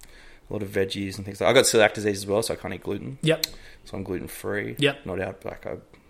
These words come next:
Speaker 1: not by choice.
Speaker 2: <laughs>
Speaker 1: Literally, I'm not, like,
Speaker 2: I
Speaker 1: a fad
Speaker 2: m-,
Speaker 1: diet guy. Like,
Speaker 2: I
Speaker 1: I'm,
Speaker 2: miss that gluten.
Speaker 1: I actually can't have it. <laughs>
Speaker 2: Yeah, yeah. Um,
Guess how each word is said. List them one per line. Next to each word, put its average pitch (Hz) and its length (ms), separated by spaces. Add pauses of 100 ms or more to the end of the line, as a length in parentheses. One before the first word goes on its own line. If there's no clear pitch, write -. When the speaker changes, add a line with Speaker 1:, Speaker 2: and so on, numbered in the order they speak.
(120)
Speaker 1:
not - 120
by - 120
choice. - 500
Speaker 2:
<laughs> - 40
Speaker 1:
Literally, - 1000
I'm - 60
not, 98 140
like, 95 140
Speaker 2:
I 101 40
Speaker 1:
a - 20
fad 98 260
Speaker 2:
m-, 98 60
Speaker 1:
diet 95 280
guy. 101 180
Like, 90 200
Speaker 2:
I 92 40
Speaker 1:
I'm, 90 60
Speaker 2:
miss 90 140
that - 200
gluten. - 160
Speaker 1:
I 98 40
actually 98 260
can't 92 320
have 95 160
it. 95 220
<laughs> - 80
Speaker 2:
Yeah, 139 240
yeah. 143 260 (320)
Um, 139 340